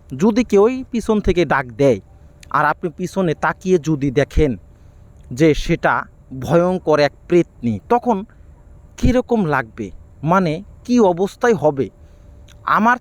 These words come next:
তো মনে হয় আমাকে যদি এরকম কোনো কিছু বা কেউই ডাক দেয়, তাহলে আমি তো ওইখান থেকে দৌড় তো দূরের কথা, মানে হাঁটার কোনো শক্তি পাবো না, মানে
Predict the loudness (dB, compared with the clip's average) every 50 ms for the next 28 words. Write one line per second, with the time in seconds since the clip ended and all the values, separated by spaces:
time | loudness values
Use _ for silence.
0 | -2 -4 -2 -2 -2 -2 -2 -2 -2 0 0 0 0 0 -2 -6 -6 -4 -2 0
1 | 0 0 -2 -2 -4 -6 -6 -6 -4 0 0 2 2 2 0 0 -2 -2 -4 -6
2 | -12 -18 -8 -4 0 0 0 0 0 -2 -4 -4 -4 -4 -4 -2 0 0 0 0
3 | -2 -4 -4 -2 -2 -2 -2 -2 -2 -4 -4 -6 -4 -2 0 0 0 0 0 2
4 | 2 2 2 2 0 0 -2 -4 -4 -4 -4 -4 -4 -4 -6 -6 -6 -6 -6 -4
5 | -4 -2 2 2 2 2 0 -2 -4 -2 0 2 2 2 2 0 -4 -4 -4 -8
6 | -10 -10 -12 -20 -20 -20 -20 -20 -20 -10 -6 -2 -2 -2 0 -2 -2 -2 -2 -2
7 | -2 -2 -4 -6 -6 -4 -4 -4 -4 -4 -4 -4 -2 0 0 0 -2 -4 -8 -10
8 | -12 -16 -20 -20 -20 -20 -20 -20 -12 -6 -4 -2 0 0 -2 -2